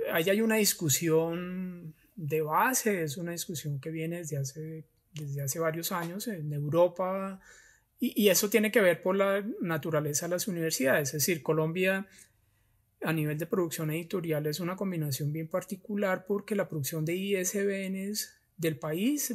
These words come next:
casi el treinta por ciento de esos I S B Ns lo generan las universidades, que es un número bastante alto, es decir, frente a las comerciales. Y de una combinación muy particular también de ent-, de, entre universidades privadas y universidades públicas.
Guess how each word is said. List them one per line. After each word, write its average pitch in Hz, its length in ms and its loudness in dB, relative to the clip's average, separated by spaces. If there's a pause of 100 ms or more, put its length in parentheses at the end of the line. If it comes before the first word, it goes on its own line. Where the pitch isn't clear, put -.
(120)
casi 165 280 0
el 202 80 -2
treinta 208 300 0
por 202 160 0
ciento 170 300 -4
de 180 60 -4
esos 180 260 -8
I 220 80 -2
S 202 200 -4
B 196 140 -2
Ns 226 120 0
lo 233 120 4
generan 165 460 -2
las 175 180 -4
universidades, 160 760 -2
que 143 160 -6
es 135 140 -6
un 160 260 -10
número 165 360 -4
bastante 147 480 -4
alto, 156 260 -6 (580)
es - 60 -20
decir, 180 180 2
frente 160 300 2
a 165 40 2
las 170 140 0
comerciales. 143 760 -4 (440)
Y 214 80 6
de 233 120 10
una 202 260 6
combinación 185 680 4
muy 226 220 8
particular 233 640 2
también 214 380 2
de 214 120 0
ent-, 156 240 -4 (120)
de, 147 540 -4 (140)
entre 147 480 -4
universidades 143 720 -2
privadas 151 520 0
y 196 40 -4
universidades 147 520 -4
públicas. 143 640 0